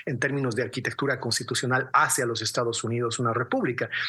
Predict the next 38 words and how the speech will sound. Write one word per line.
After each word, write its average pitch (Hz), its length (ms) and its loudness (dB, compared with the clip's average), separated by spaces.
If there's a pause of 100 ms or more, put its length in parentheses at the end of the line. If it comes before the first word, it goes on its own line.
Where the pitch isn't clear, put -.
(120)
Eh, 139 240 0
este 165 240 0
momento 139 400 0
político 139 480 0
llama 135 320 0
para 127 260 2
alguien 135 240 0
con 127 200 0
un 135 160 2
mindsetting 165 800 0 (200)
y 139 80 0
una 147 200 2
definición 151 840 0 (220)
mucho 160 400 2
más 143 480 0
próxima 139 420 0
a 135 140 4
lo 120 120 -4
que 127 220 0
es 143 140 0
Donald 131 260 0
Trump 143 320 0
que 151 220 2
a 147 80 0
lo 131 140 -2
que 131 180 0
es 117 100 -2
DeSantis. 131 640 0 (220)
Entiendo 143 580 2
que 131 140 0
él 123 80 2
está 127 180 0
tratando 123 380 0
de 117 80 2
jugar 123 260 0
su 117 140 -4
ticket 123 320 -4
político, 143 520 0